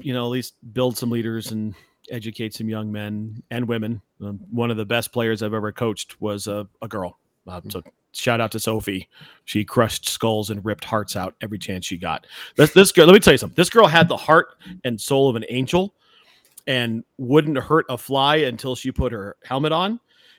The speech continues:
and knew everything about the offense. So we'd say, "Sophie, you know what you're doing?"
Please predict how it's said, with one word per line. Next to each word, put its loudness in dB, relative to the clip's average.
and -6
knew 6
everything 0
about 2
the -2
offense. -6
So -12
we'd -6
say, -6
"Sophie, -6
you -8
know -6
what -8
you're -2
doing?" -6